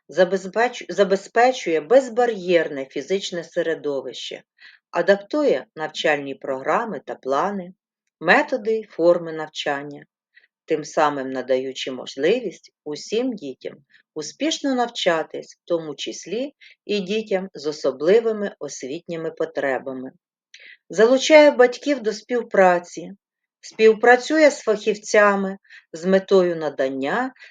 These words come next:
спеціальних послуг відповідно до різних освітніх потреб дітей, створює позитивну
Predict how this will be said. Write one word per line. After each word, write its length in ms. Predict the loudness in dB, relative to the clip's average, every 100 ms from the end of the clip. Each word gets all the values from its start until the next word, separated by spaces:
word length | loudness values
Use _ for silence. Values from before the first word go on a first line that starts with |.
| _
спеціальних 920 | -20 -14 -6 0 2 2 2 -2 -6
послуг 500 | 0 0 0 -6 -12 -12 _ _ _ -10
відповідно 880 | -10 -2 -2 0 -2 -4 -6 -10 -6
до 220 | -2 -2
різних 420 | 0 -2 -2 -10 -8
освітніх 640 | -10 -10 -16 -10 -10 -8
потреб 440 | -10 -6 -6 -6
дітей, 540 | -8 -8 -2 -2 -2 -10 _ _ _ _ _ _ _ _ _ _ _
створює 540 | -8 2 4 6 4
позитивну 640 | 2 0 -2 0 2 2